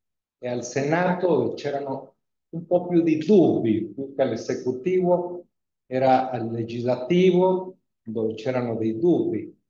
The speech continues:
Beh, qui si conferma anche una chiara vittoria della sinistra,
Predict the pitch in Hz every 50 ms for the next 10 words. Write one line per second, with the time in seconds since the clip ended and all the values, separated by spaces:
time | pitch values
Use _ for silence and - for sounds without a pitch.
0 | _ _ _ _ - 117 113 117 - - 151 160 156 156 165 151 - - 135 131
1 | 131 - 147 147 143 139 135 135 139 139 139 131 - - 135 127 127 127 120 120
2 | - - _ _ 143 143 139 139 135 131 127 117 113 117 110 - - - 151 143
3 | 139 139 131 127 127 127 127 127 127 - _ _ _ _ _ _ _ _ _ _
4 | _ 107 117 110 - - - - 139 139 151 175 185 185 180 - - - 190 196
5 | - - - -